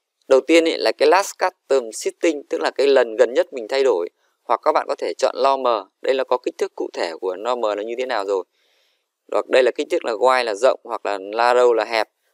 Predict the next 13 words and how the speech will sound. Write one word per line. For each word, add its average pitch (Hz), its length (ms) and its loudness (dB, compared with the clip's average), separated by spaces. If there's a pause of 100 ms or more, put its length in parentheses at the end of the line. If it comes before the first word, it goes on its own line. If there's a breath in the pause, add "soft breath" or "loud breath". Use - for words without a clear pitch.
(100)
Hoặc 120 200 -2
các 143 60 0
bạn 151 160 0
có 143 80 -6
thể 95 220 -6
chọn - 240 0
custom 127 460 -2
margin. 131 600 0 (480)
Đấy, 107 160 -2
tức 170 120 -2
là 143 80 -2
mình 113 160 -6
sẽ 139 100 -6